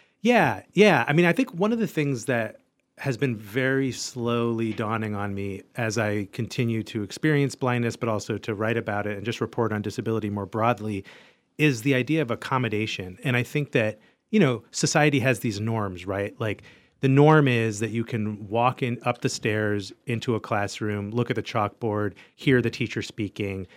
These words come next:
and that's the default way to get an education. And that if you need, uh, an A S L interpreter, if you need a wheelchair ramp, if you need, um, accessible materials, you know, for a blind person, uh, that's an accommodation.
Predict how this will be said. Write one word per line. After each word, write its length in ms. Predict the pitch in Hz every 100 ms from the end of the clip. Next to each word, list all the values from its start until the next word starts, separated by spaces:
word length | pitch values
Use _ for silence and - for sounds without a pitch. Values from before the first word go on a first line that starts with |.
| _
and 160 | 127 120
that's 260 | 110 -
the 120 | -
default 420 | 98 113 - 101 95
way 140 | 95
to 80 | 92
get 160 | 98
an 80 | 95
education. 720 | 95 95 - 98 90 98 92 - - -
And 100 | 117
that 100 | 107
if 160 | -
you 140 | 107 104
need, 480 | 104 104 101 98 - _ -
uh, 240 | 98 104
an 80 | 107
A 120 | 104
S 140 | 101 160
L 140 | 156
interpreter, 540 | 143 147 - 131 131 127
if 180 | 110 -
you 40 |
need 160 | 104 101
a 80 | 95
wheelchair 460 | 147 139 143 127
ramp, 380 | 117 117 117 110 _
if 200 | 113 -
you 100 | 110
need, 400 | 107 101 98 95 -
um, 300 | 107 98 104
accessible 380 | 113 117 - 113
materials, 640 | 107 - 107 104 104 - 143
you 80 |
know, 140 | 101 92
for 160 | -
a 60 | 101
blind 220 | 113 113
person, 540 | - 123 - 113 107 - - - - _
uh, 280 | - 110 104 104
that's 500 | 151 156 135 123 117
an 60 |
accommodation. 800 | 104 120 110 107 107 - 98